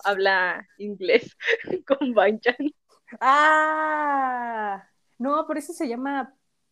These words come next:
Speaker 2: Peniel, creo.
Speaker 1: No, no, no, Peniel es, es el rapero,
Speaker 2: Ah,
Speaker 1: el pelón.
Speaker 2: ok. <laughs> El que también es amigo de Ch-
Speaker 1: Ándale, también.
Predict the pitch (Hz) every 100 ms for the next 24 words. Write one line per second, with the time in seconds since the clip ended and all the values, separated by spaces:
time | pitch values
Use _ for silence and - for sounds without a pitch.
0 | - 208 208 262 208 185 202 208 208 196
1 | _ _ _ _ _ _ _ _ 220 240
2 | 240 240 220 214 214 _ 214 233 233 202
3 | 202 - 202 202 208 196 190 - 160 160
4 | _ _ _ _ _ 196 214 185 185 180
5 | 180 190 - _ - - - - - 208
6 | - - - - _ - 880 - - 277
7 | - _ - _ - - - - - _
8 | _ - 247 226 214 214 214 247 240 233
9 | 233 226 226 - - - - 381 415 -
10 | 440 233 240 233 220 220 214 220 220 254